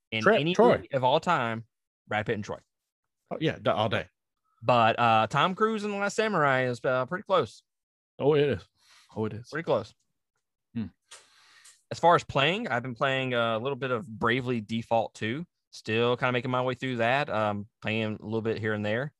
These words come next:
Speaker 1: Uh, I'm still really enjoying it. It's just, you, you, I'm in that grinding stage, and the grinding is not nearly as bad as other games because you can speed it up.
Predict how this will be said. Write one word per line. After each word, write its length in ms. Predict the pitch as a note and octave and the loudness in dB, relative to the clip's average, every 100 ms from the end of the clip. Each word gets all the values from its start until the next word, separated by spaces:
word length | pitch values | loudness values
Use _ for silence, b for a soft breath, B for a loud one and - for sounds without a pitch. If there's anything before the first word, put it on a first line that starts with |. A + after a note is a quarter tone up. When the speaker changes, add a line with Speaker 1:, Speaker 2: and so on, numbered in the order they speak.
| _ _ _ _ - | _ _ _ _ -4
Speaker 1:
Uh, 300 | G#2 G2+ G2+ | -2 0 0
I'm 100 | C3+ | -2
still 220 | - C4+ | 0 0
really 200 | F#4 C#4+ | 2 0
enjoying 340 | C4 F3 A#3 B2+ | 0 0 -2 -4
it. 80 | - _ _ _ _ _ _ _ _ - | -10 _ _ _ _ _ _ _ _ -8
It's 160 | A#2+ | -6
just, 400 | - C#3 B2+ - _ _ _ | 2 2 2 -6 _ _ _
you, 200 | A#2+ B2+ A#2+ - | -6 -4 -4 -10
you, 180 | B2 A#2 _ _ _ _ _ _ - | -12 -12 _ _ _ _ _ _ -6
I'm 180 | B2 C#3+ | -2 0
in 180 | D3 | -2
that 220 | C3 A2 G2+ | -2 -2 -4
grinding 520 | A2 G#2 A#2 B2+ C3+ | -4 -2 -2 -4 -6
stage, 460 | - C#3 C#3+ C#3 - | -2 0 0 -4 -6
and 200 | A2+ G#2+ | -6 -4
the 60 | |
grinding 600 | A2 A#2+ C#3 E3 D#3+ D#3 | -4 0 2 2 0 0
is 160 | B2 A#2 | -2 -2
not 240 | B2 B2 | -2 -2
nearly 360 | G#2+ A2+ A#2+ B2 | -2 -2 0 -2
as 120 | A2 | -4
bad 600 | G#2 G#2+ A2 A2 G#2+ G2+ - _ _ _ _ _ | -2 2 2 2 2 -2 -12 _ _ _ _ _
as 280 | G2+ F#2+ F#2+ - | -4 -2 -4 -6
other 200 | G#2+ A#2+ | -4 -2
games 320 | B2+ C3 B2 | -2 -4 -6
because 220 | - A2 | -6 -8
you 60 | G2 | -10
can 120 | D#2 | -18
speed 240 | - A#2 | -10 -6
it 100 | G#2+ G2+ | -4 0
up. 220 | A#2 | -2